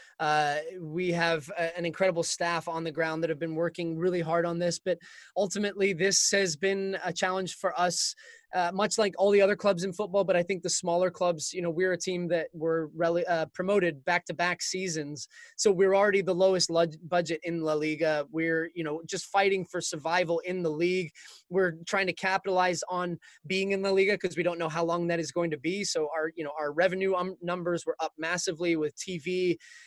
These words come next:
and, uh, season tickets and the attendances that we were getting. And now we're looking at a situation where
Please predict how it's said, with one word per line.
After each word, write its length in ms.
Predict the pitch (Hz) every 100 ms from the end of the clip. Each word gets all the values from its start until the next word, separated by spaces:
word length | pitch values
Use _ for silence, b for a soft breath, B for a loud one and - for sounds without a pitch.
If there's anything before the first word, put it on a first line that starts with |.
| B
and, 360 | 170 160 151 151 -
uh, 120 | 147
season 420 | 143 202 185 151 139
tickets 500 | - 202 190 170 -
and 160 | 160 151
the 100 | 143
attendances 600 | 139 202 208 190 - 180
that 120 | - 185
we 80 |
were 60 | 175
getting. 360 | 160 202 190 180
And 100 | 175
now 180 | 175 196
we're 140 | 190 185
looking 260 | 185 185
at 80 | 170
a 40 |
situation 680 | 165 180 - 170 202 - 175
where 200 | 165 165